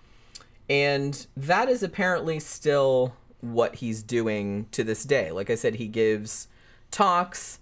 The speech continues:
um, at various places about identity theft and about, you know, tech security and all that kind of stuff. Like, is he supposedly an expert on it because he spent so many years doing fraud? So apparently he's, like, an expert in it.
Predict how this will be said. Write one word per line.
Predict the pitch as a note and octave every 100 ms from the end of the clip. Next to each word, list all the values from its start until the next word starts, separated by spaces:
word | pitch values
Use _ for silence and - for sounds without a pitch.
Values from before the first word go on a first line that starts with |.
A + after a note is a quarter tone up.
| _ - -
um, | C3 A#2+ A#2+ A#2 -
at | A#2+ -
various | A2+ B2+ C3 B2
places | - C#3 C3 C3+ B2+ B2+
about | A2 A#2 A2+ A2+ - - - - _ -
identity | A2 G#2 C#3+ D#3 D3+ D3
theft | C#3+ C#3 C3+ C3+ -
and | A2+
about, | G2 F#2+ F#2+ -
you | G2 F2+
know, | F2
tech | E2+ B2+ A#2+
security | - B2 B2 A#2 A2+ A2+ G#2+
and | G#2+
all | G#2
that | G#2 D#2+
kind | G#2 G2
of |
stuff. | - G2 F#2 G2
Like, | G#2+
is | D3 E3
he |
supposedly | D#3+ C#3 G#2 G2 G2+ G2
an | F#2+
expert | F#2 - F#2+ F#2+
on | F#2
it | F#2
because | A#2 - F#2+ -
he | F#2
spent | F2+ - F#2 -
so | G2
many | G2+
years | G2+ A2+ A#2 A#2 - - - - - - - - D3+
doing | E3+ F3 E3+
fraud? | D#3+ F#3 G2 C2+ G#2+ -
So | - A2 G#2+
apparently | G#2+ A#2 G#2+ G#2+
he's, | G#2+ G2+
like, | G2 F#2
an | A2
expert | A#2 - F#2
in | F2
it. | -